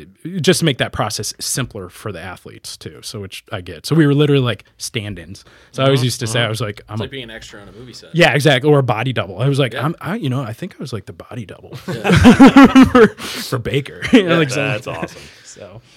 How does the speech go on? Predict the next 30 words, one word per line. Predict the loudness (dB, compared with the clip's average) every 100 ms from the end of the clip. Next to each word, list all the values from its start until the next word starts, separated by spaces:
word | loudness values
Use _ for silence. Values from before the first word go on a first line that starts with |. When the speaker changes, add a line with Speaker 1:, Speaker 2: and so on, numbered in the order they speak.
| _ _ _ _ _ _ _ _ _ _ _
Speaker 3:
Taller | -10 -8 -10
than | -14
Baker. | -20 -20 _
Speaker 2:
Yeah, | -8
I | -4
think | 2
Speaker 1:
Yeah. | 4 4
Speaker 2:
you'd | 4
be | 4
more, | 4
Speaker 1:
Wow. | 4
Speaker 2:
more, | 2 2
you'd | 0 0
be | 0
more | 2
Speaker 1:
Wow. | 2
Speaker 2:
like | 2
Steven | 0 -2 -4 -4
Carlson | 0 0 0 -2 -2 -4 -4
or | -2 -2 -4
Speaker 1:
Mm. | -6
Speaker 2:
Port | -4 -4
Speaker 3:
Yeah. | -2
Speaker 2:
Gustin | -2 -2 -4 -8 -10 -12
or | -14 -16 -12
Speaker 1:
Right. | -8 -6 -8 -14
Speaker 2:
somebody | -12 -8 -6
like | -6
that. | -8 -10 -10 -14
Speaker 1:
Right. | -14 -14